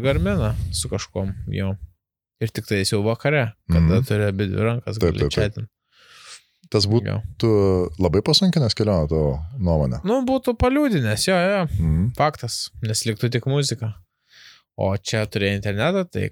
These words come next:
Speaker 1: kartais kokį podcastą įsijungdavai,
Speaker 2: Taip.
Speaker 1: pasiskambindavai,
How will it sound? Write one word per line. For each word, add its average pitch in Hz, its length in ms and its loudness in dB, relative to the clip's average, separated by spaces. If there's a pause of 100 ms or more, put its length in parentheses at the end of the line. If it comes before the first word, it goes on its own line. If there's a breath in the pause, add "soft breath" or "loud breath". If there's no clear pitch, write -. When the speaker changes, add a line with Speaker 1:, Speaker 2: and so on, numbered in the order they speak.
Speaker 1:
kartais 104 440 -4
kokį 110 280 -8
podcastą 123 600 -2
įsijungdavai, 156 840 2
Speaker 2:
Taip. 147 100 -2 (180)
Speaker 1:
pasiskambindavai, 131 1200 0